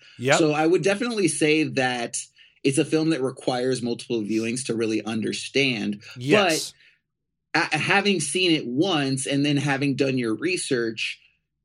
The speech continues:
Speaker 2: without going into too much detail, do you think that's a fair statement, or would you push back on somebody that attempted to say that?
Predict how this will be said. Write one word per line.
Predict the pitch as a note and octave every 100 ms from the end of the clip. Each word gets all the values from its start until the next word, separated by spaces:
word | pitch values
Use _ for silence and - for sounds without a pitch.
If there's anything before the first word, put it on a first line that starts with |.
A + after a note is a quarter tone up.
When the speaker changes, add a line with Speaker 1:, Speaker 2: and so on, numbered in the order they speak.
| _
Speaker 2:
without | - D#3+ G#3 F#3
going | F#3 F3
into | D#3+
too | - G3+
much | F3 C#3
detail, | C#3+ F3+ F3 - C3+ A#2+ A#2 A2+
do | A2 D3+
you | E3 D3+
think | F3+ F3+
that's | C#3 D#3 D3+
a | C3
fair | - C#3+ C3+
statement, | - E3 E3 C#4 C#4+ -
or | E3 D3
would | C#3 B2+
you | C#3+ C#3+ C#3+
push | C3+ D#3 D3 -
back | C3 B2+ A2+
on | G#2+
somebody | G#2 G#2+ G#2+ G#2+
that | G#2
attempted | - A2 G#2 G#2
to |
say | - G#2
that? | -